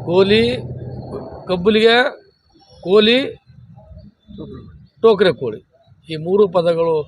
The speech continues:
ಈ ಸಮೀಕ್ಷೆದಲ್ಲಿ ಯಾರು ಮನೆ ಮನೆಗೆ ಏನು ಬಂದಿರ್ತಾರೆ ಕೇ-,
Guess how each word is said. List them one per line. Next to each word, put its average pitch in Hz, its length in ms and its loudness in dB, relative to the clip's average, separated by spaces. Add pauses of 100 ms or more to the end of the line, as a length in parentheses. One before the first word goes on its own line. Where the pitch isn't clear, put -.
(640)
ಈ 147 300 -8
ಸಮೀಕ್ಷೆದಲ್ಲಿ 175 760 -4
ಯಾರು 165 280 0
ಮನೆ 170 220 -2
ಮನೆಗೆ 185 260 -2
ಏನು 165 120 -2
ಬಂದಿರ್ತಾರೆ 151 480 -4
ಕೇ-, 127 260 -12